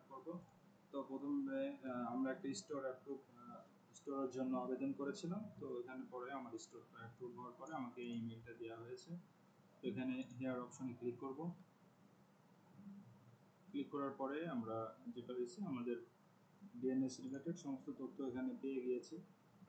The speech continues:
এখন ডোমেনে যাব, আমাদের এখান থেকে ডোমেন লিস্টটা আছে, সেই ডোমেন লিস্ট থেকে যেটা করব, এই যে ডোমেনটা আছে, এই ডোমেনটা ম্যানেজে ক্লিক করব।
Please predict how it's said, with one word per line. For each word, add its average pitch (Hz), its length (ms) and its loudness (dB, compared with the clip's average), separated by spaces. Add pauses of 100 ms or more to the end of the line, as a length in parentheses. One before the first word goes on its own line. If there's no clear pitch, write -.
(480)
এখন 135 380 4
ডোমেনে 139 400 8
যাব, 135 380 6 (420)
আমাদের 123 320 0
এখান 123 200 0
থেকে 127 140 2
ডোমেন 120 340 4
লিস্টটা - 400 0 (560)
আছে, - 180 -12 (100)
সেই 117 80 0
ডোমেন 113 300 -2
লিস্ট 110 260 -2
থেকে 131 260 0 (220)
যেটা 120 180 -4
করব, 120 280 -2 (720)
এই 143 120 2
যে 135 180 2
ডোমেনটা 135 460 4
আছে, 117 240 0 (840)
এই 143 80 0
ডোমেনটা 139 440 4
ম্যানেজে 143 340 6
ক্লিক 120 300 2
করব। 98 120 -6